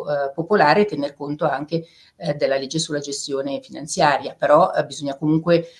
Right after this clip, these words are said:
eh, avere come principio di fondo quello di avere i mezzi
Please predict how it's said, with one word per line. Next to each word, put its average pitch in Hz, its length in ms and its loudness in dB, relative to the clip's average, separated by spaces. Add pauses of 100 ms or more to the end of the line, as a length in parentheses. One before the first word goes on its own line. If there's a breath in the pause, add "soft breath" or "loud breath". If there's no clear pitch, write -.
(120 loud breath)
eh, 147 520 0 (220)
avere 170 360 4
come 160 200 2
principio 180 640 0
di 196 120 0
fondo 160 360 0
quello 156 300 0
di 147 180 -6
avere 151 220 0
i 156 40 4
mezzi 156 540 0